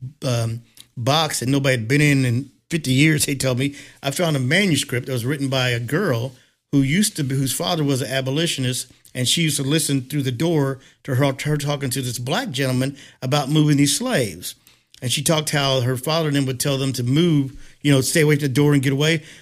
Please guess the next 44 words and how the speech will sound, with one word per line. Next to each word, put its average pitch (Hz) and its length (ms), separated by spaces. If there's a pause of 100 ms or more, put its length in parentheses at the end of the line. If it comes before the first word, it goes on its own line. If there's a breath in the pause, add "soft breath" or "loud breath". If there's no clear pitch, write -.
But 143 100
she 202 140
kept 170 240
listening, 160 300
so 143 140
she - 140
found 202 300
out 185 80
what 143 80
was 135 120
going 135 240
on. 143 360 (500 loud breath)
And 135 160
then 147 220
when 143 140
the 135 80
Civil 175 320
War 196 200
started, 135 520 (380)
abolitionists 143 720 (300)
pretty 165 180
much 143 120
stopped - 460 (120)
because 127 360 (180 loud breath)
with 143 100
the 127 60
Civil 165 240
War 190 140
going 147 220
on, 139 120
the 135 100
Underground 143 320
Railroad 139 420
quickly 131 300
came 135 200
to 123 120
an 120 60
end 143 320 (280 soft breath)
'cause 139 160
there's 131 140
no 147 140
reason 143 380
to 127 80
start 131 400